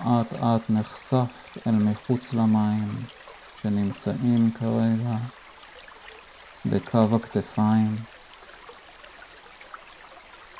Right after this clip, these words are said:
מפלס המים ממשיך ויורד,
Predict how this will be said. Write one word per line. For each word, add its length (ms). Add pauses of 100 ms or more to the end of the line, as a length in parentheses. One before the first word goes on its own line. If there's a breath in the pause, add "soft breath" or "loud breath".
(2000)
מפלס 500
המים 440
ממשיך 840
ויורד, 840